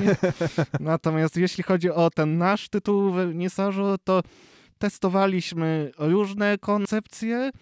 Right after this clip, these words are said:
Speaker 2: też pod względem, myślę, nawet trochę bardziej ambitnych założeń tematycznych, tylko tu pojawił się też ten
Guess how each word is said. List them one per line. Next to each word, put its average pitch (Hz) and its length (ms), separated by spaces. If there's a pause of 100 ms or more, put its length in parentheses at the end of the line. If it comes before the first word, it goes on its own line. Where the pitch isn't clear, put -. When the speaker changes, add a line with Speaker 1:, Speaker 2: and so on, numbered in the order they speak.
(240)
Speaker 2:
też 160 440
pod 147 200
względem, 147 540 (140)
myślę, 143 300
nawet 143 280
trochę 151 280
bardziej 151 380
ambitnych 160 720
założeń 151 560
tematycznych, 196 920
tylko 202 360 (220)
tu 190 200
pojawił 175 640
się 165 380 (600)
też 156 220
ten 160 220